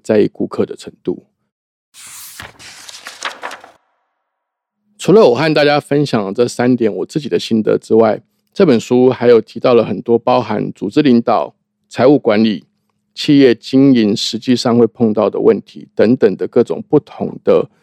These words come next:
集团啊、事业啊、产品发展的层面，都非常值得大家参考。这本《奇异衰败学》呢，我同时和这个 Robert Iger 的《我生命中的一段历险》，也就是他在迪士尼还有他 Iger 这个执行长，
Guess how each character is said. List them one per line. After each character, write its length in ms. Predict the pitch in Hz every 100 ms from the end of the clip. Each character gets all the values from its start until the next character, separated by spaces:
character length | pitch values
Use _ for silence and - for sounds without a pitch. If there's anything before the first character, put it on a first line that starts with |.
| _ _
集 180 | - 120
团 260 | 131 113 117
啊、 180 | 117 120
事 300 | - 147 131
业 200 | 123 113
啊、 160 | 110
产 220 | 113 - 113
品 140 | 113
发 200 | - 107
展 100 | 110
的 80 | 78
层 220 | - 107
面， 240 | 107 113 - _ _ _ -
都 100 | 139
非 120 | 151
常 180 | 131 113
值 200 | - 101
得 160 | 113
大 100 | 113
家 180 | 113 113
参 300 | 110 - 104
考。 260 | - 113 - _ _ _
这 120 | 240
本 100 | 202 123
《奇 160 | - 151
异 140 | 175
衰 180 | - 156
败 160 | 156 117
学》 220 | - 107
呢， 240 | 107 107 110
我 140 | 110
同 300 | - 113 143
时 320 | - 113 113
和 400 | 113 143 127 110
这 100 | 117
个 80 | 113
Robert 600 | 120 135 135 127 127 123 _
Iger 460 | 139 156 - 107 - -
的 160 | 98 -
《我 120 | 110
生 200 | - 160
命 260 | 165 131
中 280 | 113 117 117
的 140 | 113 87
一 80 |
段 260 | 101 120 104
历 140 | 117
险》， 240 | 95 - - -
也 80 | 113
就 100 | 117
是 120 | 127
他 320 | - 123 123
在 140 | 127
迪 140 | 113 107
士 200 | - 117
尼 160 | 101
还 160 | 98 107
有 100 | 98
他 480 | - 107 107 107 117 - -
Iger 340 | 120 120 101
这 140 | - 107
个 80 |
执 140 | 107 -
行 200 | 113 113
长， 180 | 113